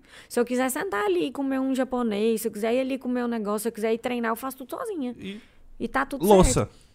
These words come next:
Speaker 1: Eu aprendi isso quando eu fui a primeira vez, porque eu fui pra Nova York, eu fiquei cinco dias em Nova York, sozinha.
Speaker 2: Só você?
Speaker 1: Sozinha. Aí era toda hora, "By yourself?"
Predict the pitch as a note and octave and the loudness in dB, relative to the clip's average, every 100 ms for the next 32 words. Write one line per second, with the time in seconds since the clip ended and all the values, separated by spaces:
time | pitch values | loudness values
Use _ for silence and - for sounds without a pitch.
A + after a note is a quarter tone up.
0 | _ G#3+ A3 A#3+ B3 C4 C4 A3+ C#4+ F4+ | _ 2 4 4 2 0 0 2 2 2
1 | E4 - - C#4+ D4 D4 D4 D4 D4 D#4 | 2 -4 -4 -4 -2 -2 -2 -2 -4 -2
2 | D#4+ C#4+ B3+ - G#3+ A3 G#3+ C#4 D4 C4+ | -2 0 -2 0 -2 0 0 -2 0 0
3 | A#3 A#3 B3 C4 B3+ A#3+ C#4+ D#4 A#4 F4+ | 2 0 0 -2 -2 -2 0 2 4 4
4 | C#4 B3+ A3+ G3+ F#3 B3 C4+ C4 B3+ C#3 | 2 2 2 0 0 0 0 0 2 0
5 | D#3 A2+ A2+ - - A3+ A#3+ B3 G#3+ G3 | 0 -4 -6 -10 -4 -2 -2 -4 -6 -10
6 | - - - G#3+ A#3 A#3 B3+ C4+ A#3 G#3 | -18 -18 0 2 4 2 0 0 0 -2
7 | - - A#4+ C5 B4+ G#4+ B4+ C5+ D#5+ E5 | -8 -2 2 2 2 0 0 0 2 0
8 | C5+ - | -2 -8